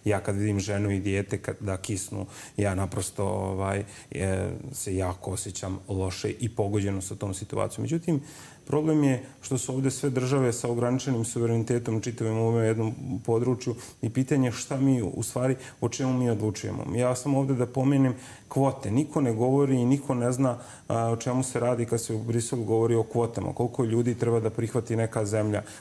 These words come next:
Ta, ta je politika, odnosno ta strategija kvota je bila propala. Koliko će, ovaj, e, kolika će kvotu da dobije Srbija da primi tih ljudi,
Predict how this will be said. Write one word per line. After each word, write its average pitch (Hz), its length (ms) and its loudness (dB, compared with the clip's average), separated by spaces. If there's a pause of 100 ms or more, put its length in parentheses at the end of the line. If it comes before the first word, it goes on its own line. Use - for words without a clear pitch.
(120)
Ta, 123 320 2
ta 135 100 2
je 123 100 0
politika, 123 420 0
odnosno 113 280 0
ta 117 160 0
strategija 117 520 0
kvota 117 320 0
je 104 60 0
bila 113 180 4
propala. 110 560 -2 (380)
Koliko 180 240 2
će, 151 160 -4 (140)
ovaj, 120 480 4 (480)
e, 117 40 0 (300)
kolika 143 300 2
će - 140 -8 (120)
kvotu 143 300 -2
da 120 100 2
dobije 123 280 2
Srbija 147 380 0
da 101 100 -4
primi 107 400 0
tih 107 260 -6
ljudi, 110 260 -2